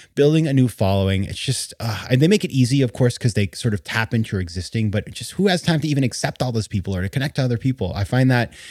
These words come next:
difficult. Hot take number four, monetization. So one of the things they're trying to do to get all the fomo, and I saw this in my own, uh, little experiments on Clubhouse, is just listening in to sessions. There's a lot of sessions about how to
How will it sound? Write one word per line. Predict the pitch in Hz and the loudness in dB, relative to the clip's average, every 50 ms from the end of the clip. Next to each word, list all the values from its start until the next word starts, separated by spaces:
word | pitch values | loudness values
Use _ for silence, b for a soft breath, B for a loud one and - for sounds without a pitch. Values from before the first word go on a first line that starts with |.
| B B B B B B - - | B B B B B B -16 -14
difficult. | - - - 85 76 - - - - - - _ _ _ _ _ _ _ _ - | -14 -12 -12 -12 -14 -16 -20 -20 -20 -20 -20 _ _ _ _ _ _ _ _ -6
Hot | - 170 175 | -4 -4 -2
take | - - - | -2 -2 0
number | - 139 131 117 | 0 2 2 0
four, | - - 98 90 82 78 78 - _ _ _ _ _ _ - - | 0 -2 -4 -4 -4 -8 -12 -16 _ _ _ _ _ _ -4 2
monetization. | 113 123 127 127 135 127 - 127 110 104 92 107 104 98 - - - - | 4 4 4 4 2 2 2 2 2 2 2 2 0 0 -2 -6 -12 -6
So | - - 135 120 | 2 4 4 4
one | 117 135 170 208 | 4 4 2 2
of | 220 | 2
the | 220 | 0
things | 185 - 180 175 175 139 | 2 2 2 4 4 2
they're | 135 123 | 0 0
trying | - 143 131 127 123 | 2 2 2 4 4
to | 117 | 2
do | 101 107 107 110 | 2 2 2 4
to | 110 110 | 4 4
get | 110 104 | 2 2
all | 104 98 | 2 0
the | 95 90 | -2 -4
fomo, | - - - - 113 110 113 117 117 117 123 127 135 135 | -8 -8 -2 2 2 4 4 4 4 4 2 0 0 0
and | - 113 113 - | 0 -2 0 0
I | 110 107 | -2 -4
saw | 98 - - - 110 110 113 | -4 -4 -2 -2 0 0 0
this | 98 98 90 - - | 0 -2 -4 -4 -6
in | - 104 104 | -6 -4 -2
my | 101 98 98 | -2 -2 -2
own, | 78 - 104 110 110 113 113 117 117 110 B B B B B B B | -2 0 0 2 4 4 4 2 2 0 B B B B B B B
uh, | - 104 101 101 98 95 - | 0 0 2 2 0 -2 -2
little | 117 117 123 123 120 | 0 2 2 2 2
experiments | 110 - - - - 147 143 139 139 131 135 - - - | 0 -4 -6 0 2 4 4 4 4 2 2 0 -4 -2
on | 208 214 110 107 107 107 | 0 0 2 2 0 -2
Clubhouse, | - - - 143 151 127 95 92 80 - - | -4 -4 -4 -2 -2 -2 -6 -6 -8 -6 -6
is | 110 | -6
just | - 123 104 - | -4 -4 -4 -4
listening | 101 107 110 104 - - 113 107 104 | -2 -2 -2 -2 -2 -2 0 0 0
in | 104 104 104 101 98 - | 0 -2 -2 -2 -2 -4
to | 104 - | -6 -6
sessions. | - 104 101 92 - 123 117 113 - - | -4 -4 -4 -2 -2 -4 -4 -4 -4 -2
There's | 151 156 131 | 0 0 0
a | 160 | 2
lot | 165 175 185 | 2 2 2
of | 175 | 2
sessions | - 175 165 - 160 135 | 2 0 0 2 4 4
about | 127 101 | 4 4
how | - 101 110 104 | 4 0 2 2
to | 107 110 117 | 2 0 -2